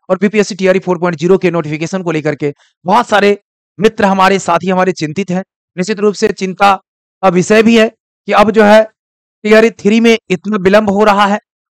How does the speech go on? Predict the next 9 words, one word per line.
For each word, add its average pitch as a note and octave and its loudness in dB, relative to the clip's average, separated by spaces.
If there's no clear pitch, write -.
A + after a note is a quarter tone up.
अब A3 4
चुनाव G#3 0
से A#3 -2
पहले G3+ -2
ही A3+ 2
जो G3+ 0
होगा G#3+ 2
सो G#3+ -2
होगा, G3+ 2